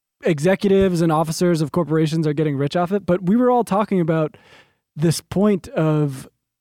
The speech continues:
it's, it's even more insidious when you're talking about Congress members doing it, because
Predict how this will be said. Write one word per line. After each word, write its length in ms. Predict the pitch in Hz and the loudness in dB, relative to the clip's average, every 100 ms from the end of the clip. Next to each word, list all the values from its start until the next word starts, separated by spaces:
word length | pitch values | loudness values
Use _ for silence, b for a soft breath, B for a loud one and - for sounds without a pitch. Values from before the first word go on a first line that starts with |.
| _ _ _ _ _ | _ _ _ _ _
it's, 320 | - 170 - - _ _ _ _ _ _ _ _ _ _ | -4 -4 -4 -12 _ _ _ _ _ _ _ _ _ _
it's 180 | - 165 | -4 0
even 220 | 233 247 196 | 2 2 2
more 680 | 190 208 214 202 190 185 - _ | 4 4 4 4 2 0 -6 _
insidious 600 | 170 151 - 180 160 - | -4 -2 -2 0 0 -2
when 100 | 160 | -2
you're 60 | 156 | -2
talking 260 | 156 147 | -2 -2
about 180 | 151 151 | -2 -4
Congress 400 | - 143 143 127 | -4 -6 -6 -4
members 260 | 143 127 120 | -4 -6 -6
doing 200 | 135 123 | -6 -6
it, 140 | 135 - | -8 -8
because 340 | 147 165 131 | -2 -2 -4